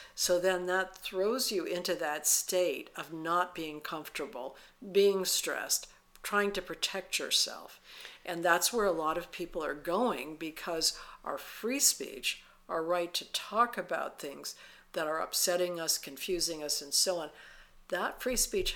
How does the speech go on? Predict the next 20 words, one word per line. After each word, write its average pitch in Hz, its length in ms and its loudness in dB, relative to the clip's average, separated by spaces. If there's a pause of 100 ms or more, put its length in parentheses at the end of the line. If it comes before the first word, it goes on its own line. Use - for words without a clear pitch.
(140)
has 190 280 0
been 208 220 -2
censored - 580 2 (180)
online, 170 580 -2 (680)
and 165 240 0
censored 196 680 4
in 175 300 -4
ways, 180 440 2
even 180 320 -4
in 165 160 -6
regard 165 640 0
to - 160 4
the 160 120 -4
press, - 760 -2 (440)
that 165 380 0
has 202 260 0
never 175 280 0
been 165 180 -4
censored 151 500 0
before. 139 680 -4